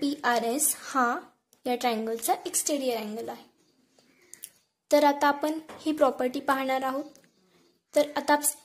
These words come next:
आपल्या सगळ्यांना माहीतच आहे की ट्रायंगलच्या इंटेरियर अँगलच्या मेजरची समजते वन हंड्रेड एटी, म्हणून आपण लिहू शकतो मेजर अँगल पी प्लस मेजर अँगल क्यू प्लस मेजर अँगल पीआरक्यू is equal to वन हंड्रेड एटी, कारण ट्रायंगलच्या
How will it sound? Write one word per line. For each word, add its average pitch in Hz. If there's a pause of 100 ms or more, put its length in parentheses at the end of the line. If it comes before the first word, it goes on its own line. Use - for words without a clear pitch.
आपल्या 285
सगळ्यांना 294
माहीतच 285
आहे 269 (140)
की 294
ट्रायंगलच्या 247
इंटेरियर 269
अँगलच्या 254
मेजरची 262
समजते 269
वन 254
हंड्रेड 262
एटी, 254 (1700)
म्हणून 277
आपण 277
लिहू 277
शकतो 277 (280)
मेजर 247
अँगल 254 (120)
पी 311
प्लस 269
मेजर 247
अँगल 240 (100)
क्यू 294 (120)
प्लस 254
मेजर 240
अँगल 233 (120)
पीआरक्यू 262
is 247
equal 226
to 277
वन 247
हंड्रेड 220
एटी, - (420)
कारण 233
ट्रायंगलच्या 233